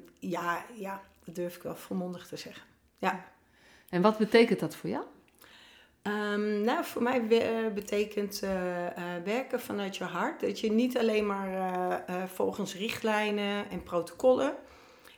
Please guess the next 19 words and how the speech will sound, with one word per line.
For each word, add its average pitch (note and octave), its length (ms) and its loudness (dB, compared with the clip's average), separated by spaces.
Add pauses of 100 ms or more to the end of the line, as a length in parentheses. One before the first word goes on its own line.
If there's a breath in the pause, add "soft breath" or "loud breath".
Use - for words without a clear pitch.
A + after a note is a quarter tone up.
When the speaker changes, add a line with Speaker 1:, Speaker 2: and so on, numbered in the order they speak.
Speaker 1:
En, F#3 380 -2
eh, F3+ 60 -4 (220)
dus F#3 200 -4
eigenlijk, G#3+ 500 0
eh, F3 400 -2
is - 160 -8
dat - 180 -6
ook F3 160 -4
wel E3+ 160 -2
een E3+ 100 -4
beetje, F3 720 -4
eh, F3+ 80 -10 (600)
soms - 360 -6
een D3+ 120 -4
out E3 220 -4
of - 100 -14
the - 100 -8
box, - 320 -2
hè? C#4+ 120 0